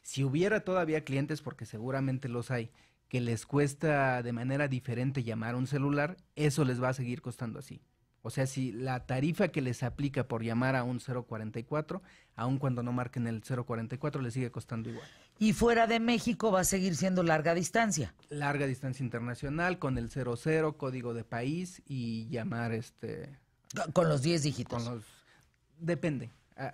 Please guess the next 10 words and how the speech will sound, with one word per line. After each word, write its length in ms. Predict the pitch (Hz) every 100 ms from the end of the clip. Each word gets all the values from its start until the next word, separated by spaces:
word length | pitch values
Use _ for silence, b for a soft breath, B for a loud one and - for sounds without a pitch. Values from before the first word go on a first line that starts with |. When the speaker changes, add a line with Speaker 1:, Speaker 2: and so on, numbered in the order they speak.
| 139
Speaker 1:
hay 100 | 139
países 440 | 139 135 135 135
que 120 | 131
tienen 300 | 123 123 123
más 220 | 110 117 120
dígitos, 460 | 139 135 131 123
otros 220 | 123 123 -
que 120 | 110
tienen 320 | 120 113 123
menos. 360 | 139 139 139